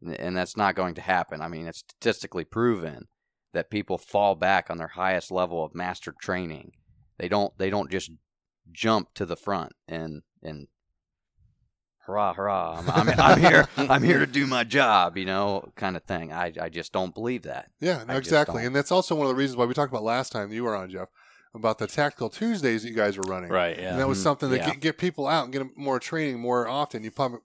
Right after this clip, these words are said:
Speaker 3: put 'em in more situational kind of stuff.
Speaker 2: Right, we
Speaker 3: Again, kind of test 'em and kind of put that stress on 'em. And I hate to say it, but a timer's a good way to do that.
Speaker 2: Yeah, timer's a good way to do it. And plus, every time you're around your buddies or your friends or as the group grows,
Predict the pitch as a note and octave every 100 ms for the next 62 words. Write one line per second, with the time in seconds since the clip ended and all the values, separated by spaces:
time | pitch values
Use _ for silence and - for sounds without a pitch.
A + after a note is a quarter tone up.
0 | _ _ D3+ B2+ A#2+ B2 A#2 - C3 A2+
1 | A2 B2 B2 G#2 - G2+ - G2+ G2 G#2
2 | G#2+ G2 F#2+ A#2 A3 F#3+ F3 D#3+ - G3
3 | F3+ D3 B2 A#2 A2+ - C#3 B2 - -
4 | - G#3 D#3+ - - B2+ - A#2 A2 A#2
5 | A2+ D3+ E3 C#3 G3 F#3 C3+ A#2 - D#3
6 | E3+ E3+ D#3 B2+ A#2 B2 D3+ G#3 E3 -
7 | C3 G#2+ E2 A#2+ C3 C3+ A2 A#2+ A#2+ A2+
8 | G#2 A2 G#2 G2+ G#2+ G2+ A2 G#2+ G#2 G#2
9 | G2+ G2+ G#2 G#2 G2+ F2 G2+ G2+ G2 F2+
10 | F2 E2+ E2+ A2 G#2+ G2+ F#2 F#2 F#2 -
11 | F2+ D#2+ F2+ G2 G2+ - G2+ G2 G2 G2
12 | F#2